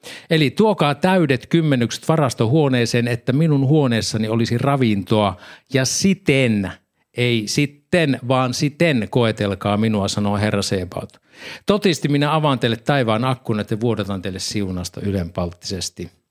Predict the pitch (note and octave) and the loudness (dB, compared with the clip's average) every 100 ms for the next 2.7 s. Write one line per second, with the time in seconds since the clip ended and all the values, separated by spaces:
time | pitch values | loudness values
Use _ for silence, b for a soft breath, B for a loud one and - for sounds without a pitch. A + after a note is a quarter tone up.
0 | _ _ B B B B B - - A#2+ | _ _ B B B B B -8 -2 -2
1 | - - - D3 C#3+ C3+ B2 A2+ G#2 - | -4 -12 -4 0 0 0 0 0 -2 -2
2 | - E3 D#3+ C#3 B2+ - | 2 4 4 2 2 -2